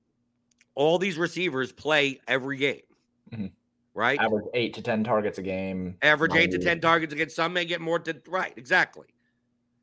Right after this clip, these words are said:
Speaker 1: Now let's go to the running backs, those five running backs. It, if I randomly gave you one of the five,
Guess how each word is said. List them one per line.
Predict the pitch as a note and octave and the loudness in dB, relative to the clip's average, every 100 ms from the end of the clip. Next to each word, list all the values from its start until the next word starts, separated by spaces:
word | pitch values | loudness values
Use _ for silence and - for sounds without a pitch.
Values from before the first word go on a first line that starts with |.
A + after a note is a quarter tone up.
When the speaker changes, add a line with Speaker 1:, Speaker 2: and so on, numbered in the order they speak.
| _ | _
Speaker 1:
Now | C#3 D#3+ | 6 6
let's | F3 C#3 E3 E3 | 6 0 -2 0
go | E3 | -2
to | |
the | D3 | 0
running | C#3+ C#3 A#2 | 0 0 -2
backs, | F2 D2 - | -6 -10 -10
those | G#2+ - | -8 -2
five | B2+ A#2+ | -2 0
running | C3 A#2 | -2 -4
backs. | E2+ C#2 - - - _ _ _ _ _ _ _ _ _ _ _ _ _ _ _ _ _ _ _ _ _ _ _ _ _ _ | -8 -14 -20 -20 -20 _ _ _ _ _ _ _ _ _ _ _ _ _ _ _ _ _ _ _ _ _ _ _ _ _ _
It, | C#3 D3 - _ - | -2 -2 -6 _ -4
if | C#3+ | 4
I | F#3 | 4
randomly | G3 F#3 G#3 G3 E3+ | 8 6 6 2 -2
gave | D3 E3+ D3 | 0 0 0
you | C3+ | -2
one | C3+ C3+ | -2 -2
of | |
the | B2 | -4
five, | C#3+ C3 - A2 | -2 -2 -4 -14